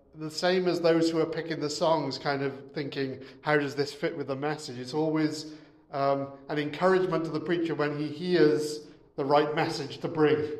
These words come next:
uh, to us today. And I'm preaching to all of us,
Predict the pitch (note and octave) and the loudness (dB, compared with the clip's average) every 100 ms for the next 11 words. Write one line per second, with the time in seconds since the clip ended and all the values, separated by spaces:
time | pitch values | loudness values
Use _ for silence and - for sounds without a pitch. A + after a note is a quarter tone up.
0 | - - - _ _ - C3 B2+ - - | -12 -20 -20 _ _ -10 -4 -4 -4 -2
1 | F3 D3+ D#3 C3 - - C#3+ C3+ B2 A#2+ | 2 4 2 0 -4 -10 -4 0 0 -2
2 | B2+ C3 C3 B2 - F3 E3 D#3 C#3 D3 | -4 -4 -4 -6 -4 -4 -4 -6 -6 -6
3 | D3 - E3 E3 D3 C3 A#2+ G2+ - - | -6 0 4 4 4 2 0 -2 -8 -14